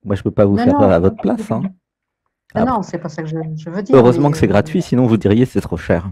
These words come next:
Speaker 1: <laughs> C'est pour ça que j'ai fait exprès de faire gratuit, comme ça, moi, il n'y a plus d'excuses, quoi. Alors après, il y a l'excuse, c'est trop long, et puis il y a l'excuse, il y a, j'ai pas le temps.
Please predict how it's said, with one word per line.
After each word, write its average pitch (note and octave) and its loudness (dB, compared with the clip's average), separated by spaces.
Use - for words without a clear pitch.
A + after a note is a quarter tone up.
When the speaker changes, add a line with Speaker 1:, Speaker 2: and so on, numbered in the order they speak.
Speaker 1:
<laughs> - -2
C'est F3+ 6
pour F3+ 4
ça F#4 4
que B3 0
j'ai B3+ 4
fait G#3+ 2
exprès D3 0
de - -2
faire B2 0
gratuit, B2 2
comme G#3+ 2
ça, C4 2
moi, B3+ 4
il C4 6
n'y B3 4
a - -6
plus - -2
d'excuses, - -2
quoi. - -2
Alors G2 2
après, G#2 4
il - 8
y B2+ 8
a - 6
l'excuse, G2+ 0
c'est - -2
trop - 0
long, G#2+ 4
et G2+ 0
puis A2 2
il - 8
y - 8
a - 6
l'excuse, G2+ 0
il G#2 2
y - 4
a, - 0
j'ai F2+ 0
pas D#2+ -2
le D#2+ -6
temps. B2 0